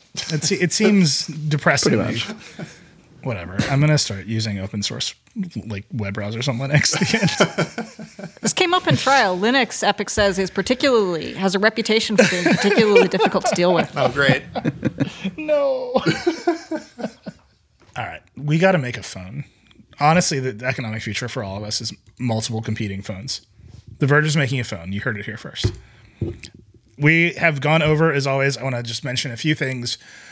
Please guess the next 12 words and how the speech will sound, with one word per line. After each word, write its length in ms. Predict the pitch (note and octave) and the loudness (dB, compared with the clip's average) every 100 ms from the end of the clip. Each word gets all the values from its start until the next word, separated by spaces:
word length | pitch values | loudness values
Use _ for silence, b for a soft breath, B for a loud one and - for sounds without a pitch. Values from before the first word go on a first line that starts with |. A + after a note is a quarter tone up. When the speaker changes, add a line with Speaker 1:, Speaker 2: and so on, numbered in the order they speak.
| B B | B B
Speaker 1:
The 180 | - D#3+ | 0 4
other 280 | F3 F3+ F3 | 6 6 4
huge 420 | - F#3 F#3 C#3+ | 4 4 4 4
news 600 | B2+ C3 C3 C#3 E3+ - _ _ | 0 0 0 -2 -4 -8 _ _
this 200 | - C#3+ | -4 -2
week 320 | D3 D3 C#3+ - b b b - | 0 -2 -4 -12 b b b -2
is 180 | B2+ | 0
that 160 | A#2+ A#2 | 0 -4
the 80 | C3 | -2
Facebook 400 | - D3 C#3+ A#2+ | 2 2 0 -2
Oversight 540 | D3+ D#3 F3 - E3+ D#3 | 2 4 4 2 2 2
Board 400 | D#3+ D#3+ D#3+ | 0 2 2